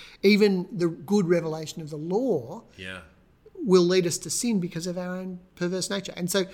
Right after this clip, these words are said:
Speaker 1: we're not able to get out from under that.
Speaker 2: Mm.
Speaker 1: There, there is a reality that every human being
Speaker 2: Mm.
Speaker 1: is condemned by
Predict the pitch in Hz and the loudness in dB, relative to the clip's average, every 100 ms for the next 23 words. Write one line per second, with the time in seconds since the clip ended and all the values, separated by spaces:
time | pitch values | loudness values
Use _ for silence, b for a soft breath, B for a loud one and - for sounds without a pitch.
0 | B B 202 214 240 269 233 214 180 160 | B B 6 8 8 6 4 4 2 0
1 | 175 175 - 160 160 170 156 - - - | -6 -8 -10 -8 -6 -8 -10 -12 -16 -20
2 | 196 101 190 175 185 175 175 185 180 170 | -18 -14 -4 -2 0 -2 0 0 -2 -4
3 | 165 165 175 190 190 180 165 151 - 165 | -4 -4 -2 -2 -2 -4 -6 -12 -10 -8
4 | 185 175 185 185 165 156 131 139 - B | -8 -6 -4 -4 -6 -8 -12 -14 -18 B
5 | 101 101 90 - _ - 170 175 151 - | -18 -16 -18 -20 _ -2 2 2 2 -6
6 | b b b b _ - 180 170 156 190 | b b b b _ -2 0 0 0 4
7 | 180 180 160 160 - - _ _ _ - | 4 4 -2 -8 -12 -20 _ _ _ -4
8 | 170 156 156 160 | 0 0 -2 -6